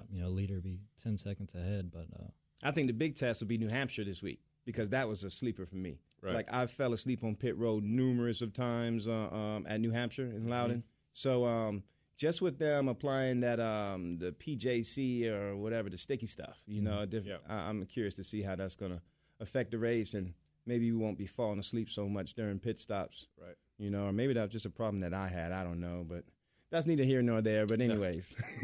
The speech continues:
Speaker 2: <laughs> J T G Racing, guys, and what a lot of people don't understand is that, yes, you are the pit crew for J T G number forty-seven, but you are athletes from Hendrick Motorsports,
Speaker 3: Right.
Speaker 1: Yeah.
Speaker 2: recruited and trained by Hendrick Motorsports, subleased out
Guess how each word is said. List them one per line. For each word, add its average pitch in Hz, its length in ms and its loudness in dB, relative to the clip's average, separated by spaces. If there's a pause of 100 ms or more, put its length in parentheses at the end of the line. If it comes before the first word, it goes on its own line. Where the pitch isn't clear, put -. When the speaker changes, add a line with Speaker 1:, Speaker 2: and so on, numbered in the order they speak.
(120)
Speaker 2:
<laughs> 170 1200 4
J 214 200 6
T 233 160 6
G 214 180 2
Racing, 165 360 4
guys, 127 440 4
and 117 540 4 (320)
what 147 120 2
a 139 40 4
lot 156 140 6
of 175 60 0
people 151 200 2
don't 139 100 6
understand 123 500 4
is 110 120 2
that, 107 200 2
yes, 110 360 0
you 127 220 4
are 120 120 6
the 110 80 2
pit 104 200 -2
crew 117 160 0
for 107 180 0
J 104 240 2
T 107 180 0
G 104 220 2
number 104 240 2
forty-seven, 107 520 0
but 92 220 -2
you 113 220 2
are 104 300 2
athletes 104 520 -2
from 98 220 -2
Hendrick 92 260 0
Motorsports, 98 640 -2 (120)
Speaker 3:
Right. 92 160 -10 (100)
Speaker 1:
Yeah. 110 100 -2
Speaker 2:
recruited 131 440 4 (100)
and 107 220 0
trained 117 400 2
by 98 100 2
Hendrick 98 260 0
Motorsports, 92 580 -2
subleased 113 580 0
out 95 300 -2